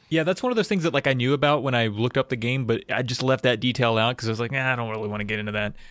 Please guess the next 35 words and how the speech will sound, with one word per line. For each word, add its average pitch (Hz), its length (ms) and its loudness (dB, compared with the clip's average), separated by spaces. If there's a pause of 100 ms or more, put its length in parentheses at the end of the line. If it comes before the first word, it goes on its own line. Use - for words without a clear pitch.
(140)
Somebody 147 240 2
in 131 80 4
the 113 60 2
comments 107 340 0
will, 107 180 -2
will 113 120 -2
mention 107 340 -2
it. 107 220 -2
You 135 100 -6
know, 117 100 0
we, 151 180 2
we 160 120 2
get 160 180 2
into 143 140 0
that 117 160 6
discussion 120 420 2
later 117 220 4
with 110 160 2
Norm 113 240 2
where 110 100 2
it's 107 120 -2
like, 113 180 2
we 170 80 2
don't 139 80 0
ha-, 117 240 0 (100)
have 123 140 2
to - 80 -2
include 117 380 -2
everything 127 520 0
about 104 260 -2
the 98 60 -2
game 87 260 -2
in 80 60 -4
the 87 60 -4
video. 67 400 -6